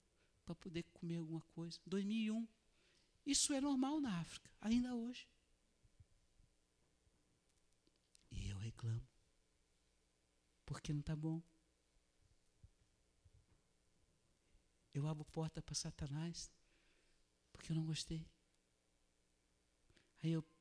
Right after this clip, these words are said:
pedi perdão ao Senhor, eu me quebrantei lá, digo, "Deus, tu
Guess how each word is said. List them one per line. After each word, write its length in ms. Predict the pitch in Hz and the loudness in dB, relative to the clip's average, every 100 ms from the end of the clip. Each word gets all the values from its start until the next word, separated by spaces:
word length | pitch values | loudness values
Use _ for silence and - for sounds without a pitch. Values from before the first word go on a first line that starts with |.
| _ _ | _ _
pedi 180 | - - | -8 -6
perdão 280 | - 139 147 | -2 0 0
ao 60 | 139 | 0
Senhor, 480 | - 135 147 156 | -2 -2 -2 -2
eu 140 | 123 113 127 _ _ _ - | -4 -8 -12 _ _ _ -16
me 60 | |
quebrantei 540 | - 127 123 117 139 127 | -14 -12 -10 -6 -4 -4
lá, 260 | 123 139 | -4 -6
digo, 180 | 127 113 | -6 -10
"Deus, 300 | 117 123 - | -10 -8 -10
tu 300 | - 107 104 | -12 -12 -12